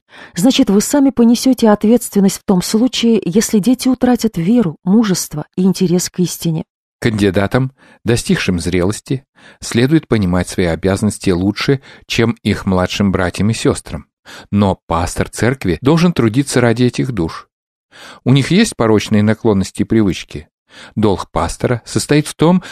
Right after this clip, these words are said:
Speaker 2: чтобы проводить особые встречи с кандидатами на крещение. Устраивайте с ними библейские чтения, беседуйте и молитесь с ними,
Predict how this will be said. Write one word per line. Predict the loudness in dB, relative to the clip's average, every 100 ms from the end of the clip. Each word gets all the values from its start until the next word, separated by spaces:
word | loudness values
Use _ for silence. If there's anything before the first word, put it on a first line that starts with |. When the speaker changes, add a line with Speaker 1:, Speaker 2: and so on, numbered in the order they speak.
| -16
Speaker 2:
чтобы | -2 0 2 2
проводить | 0 2 2 0 0
особые | 0 0 2 2
встречи | 0 -2 0 0 -2
с | -4
кандидатами | -2 0 0 0 0 0 -2 -2
на | -2
крещение. | -4 -6 -6 -2 -2 -2 -12 _ _ _ _ _ -20 -14 0
Устраивайте | 0 0 -2 0 0 -2 -4
с | -6 -4
ними | 0 0 2
библейские | 0 2 0 -4 -8
чтения, | -6 -4 -2 -4 -8 _ _ _
беседуйте | -2 -2 0 0 2 0 2 0
и |
молитесь | 2 0 0 -4 -2
с |
ними, | -2 0 -2